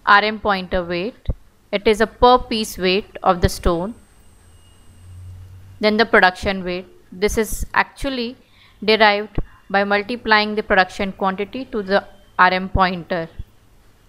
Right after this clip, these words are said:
So here the value is point zero eight four. User can modify it.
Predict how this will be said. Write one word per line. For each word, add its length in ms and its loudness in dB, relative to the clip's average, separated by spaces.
So 300 4
here 360 4
the 140 0
value 360 4
is 440 -4
point 300 2
zero 260 0
eight 260 -4
four. 320 -8
User 380 4
can 480 0
modify 560 4
it. 260 -2